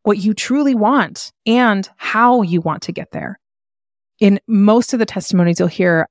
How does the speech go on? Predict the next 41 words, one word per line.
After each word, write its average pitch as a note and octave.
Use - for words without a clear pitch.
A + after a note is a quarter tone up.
about F#3
women F3+
who D#3+
have E3+
worked D#3
with E3+
me, E3
I E3+
am G3
not F3
a F3+
one-size-fits-all E3
type -
of D#3
coach. -
I F#3+
will F#3+
not F3+
just -
tell E3+
you, F#3+
"Here's E3+
the, E3
the E3+
three-part F3
system F#3+
you E3+
have D#3+
to E3+
follow." E3
I F#3
will G3+
support -
you F#3+
in F3+
a E3+
way E3
that D#3
supports -
you. -
Okay? F#3